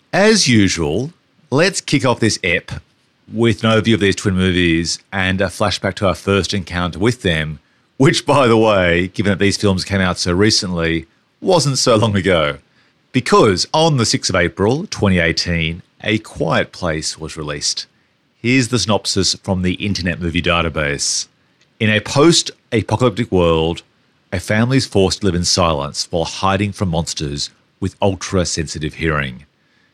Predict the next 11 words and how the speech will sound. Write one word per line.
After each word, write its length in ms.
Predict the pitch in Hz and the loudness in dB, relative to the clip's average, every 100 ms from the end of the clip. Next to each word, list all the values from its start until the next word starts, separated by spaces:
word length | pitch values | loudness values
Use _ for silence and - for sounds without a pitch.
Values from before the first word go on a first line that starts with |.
| - | 0
Gabe, 340 | 165 143 92 - _ _ _ _ | 2 4 2 -6 _ _ _ _
when 200 | - 139 | 0 4
and 100 | 143 | 4
where 380 | 131 143 110 80 | 6 6 4 2
did 200 | 73 80 | -4 -4
you 80 | 98 | -2
first 300 | - 113 - | 2 2 2
catch 540 | - 95 - - - - | 0 -2 0 0 0 -6
A 100 | 85 | -8
Quiet 380 | 82 - 92 95 | -4 0 0 0
Place, 480 | - 76 71 - - | -2 -2 -2 -2 -6